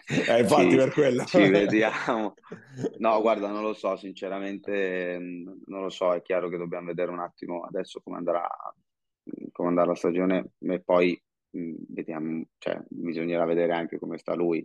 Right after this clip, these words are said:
Speaker 2: Sono contento che stia bene, perché
Speaker 1: Mm.
Speaker 2: con quello che ha passato alla fine attualmente sta procedendo bene. Poi ovviamente non è una cosa che dipende soltanto da me, quindi ripeto,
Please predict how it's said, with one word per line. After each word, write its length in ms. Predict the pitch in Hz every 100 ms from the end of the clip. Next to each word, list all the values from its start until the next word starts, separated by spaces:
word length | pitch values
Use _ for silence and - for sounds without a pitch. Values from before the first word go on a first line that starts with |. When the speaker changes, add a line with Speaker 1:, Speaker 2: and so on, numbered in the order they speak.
| -
Speaker 2:
Sono 280 | - 87
contento 440 | 87 90 95 92 90
che 120 | 87
stia 220 | - 92
bene, 520 | 92 95 98 104 - _ _ _
perché 460 | - - - - 127
Speaker 1:
Mm. 100 | - - _
Speaker 2:
con 160 | 90 85
quello 260 | 92 90
che 100 | 85
ha 60 | 87
passato 420 | 85 - 90 -
alla 100 | 85
fine 340 | - 85 85 -
attualmente 840 | 87 - 85 85 87 85 - 87 85
sta 160 | -
procedendo 600 | - - - 85 85 87
bene. 440 | 90 87 87 90 - - _ _ _ _
Poi 160 | 101
ovviamente 480 | 185 92 92 95 92
non 140 | 90 92
è 20 |
una 200 | 92 95
cosa 280 | 95 82 90
che 80 |
dipende 340 | 87 87 87 87
soltanto 480 | - 82 92 87 87
da 120 | 90
me, 800 | 90 90 90 87 87 85 85 85
quindi 540 | - 85 82 82 82 82
ripeto, 560 | - 90 82 - -